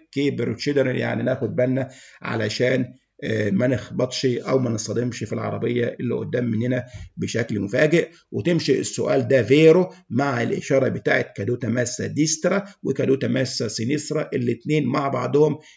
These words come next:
تمشي فيرو، الاتنين مع بعضهم تمشي فيرو، سواء جاب لك ديت أو التانية. سؤال آخر، سينيال فوجراتو برونوشا اون ترات ديسترادا استروتشا جوف-، استروتشا جوفالي،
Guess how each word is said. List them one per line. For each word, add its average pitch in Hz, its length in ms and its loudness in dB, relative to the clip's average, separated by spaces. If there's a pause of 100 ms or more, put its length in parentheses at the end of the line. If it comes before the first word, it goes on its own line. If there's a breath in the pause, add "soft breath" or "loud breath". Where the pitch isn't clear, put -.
(160)
تمشي 151 640 0
فيرو، 107 460 0
الاتنين 127 420 0
مع 110 120 0
بعضهم 110 440 0 (240 loud breath)
تمشي 135 320 0
فيرو، 147 240 6
سواء 120 260 0
جاب 127 240 0
لك 110 80 -2
ديت 131 540 -2
أو 135 160 0
التانية. 123 440 -6 (1700 loud breath)
سؤال 151 300 4
آخر، 196 380 2
سينيال 151 440 2
فوجراتو 127 440 2
برونوشا 135 460 0
اون 139 200 -2
ترات 170 360 -2
ديسترادا 151 720 0 (340 loud breath)
استروتشا 151 500 0
جوف-، 131 320 0
استروتشا 156 380 0
جوفالي، 120 420 -2